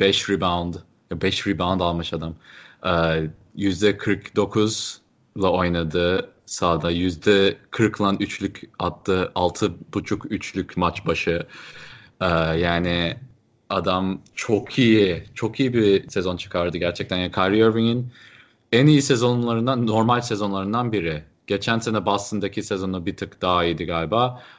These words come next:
Ama bu kadar iyi oyun kurmadı. Neredeyse iki asist, yani kariyer olarak en iyi rekor, ay, en iyi asist sezonunu geçirdi. Rebounding sezonu da en iyisiydi. Eee,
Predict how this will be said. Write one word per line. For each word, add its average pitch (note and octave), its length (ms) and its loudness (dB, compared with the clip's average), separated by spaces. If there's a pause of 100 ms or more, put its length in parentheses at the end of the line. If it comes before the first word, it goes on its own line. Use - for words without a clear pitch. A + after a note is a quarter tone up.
Ama G#2+ 400 2
bu G2+ 80 -6
kadar G#2 300 0
iyi G2+ 180 0
oyun G2+ 300 0
kurmadı. E2 400 -6
Neredeyse F2+ 400 -6
iki - 200 -2
asist, F#2+ 240 -4
yani F2 280 -2 (100)
kariyer A2 580 2
olarak G#2 500 0 (320)
en A#2 140 4
iyi A2 160 4
rekor, G#2 520 2
ay, F#2 180 0 (340)
en A#2 120 0
iyi A2 140 0
asist G#2 260 -6
sezonunu G2 360 -4
geçirdi. F#2+ 580 -2 (400)
Rebounding G#2 460 2
sezonu G2+ 440 -2
da F#2+ 140 0
en F#2 200 -2
iyisiydi. F2 680 -4 (800)
Eee, F2 340 0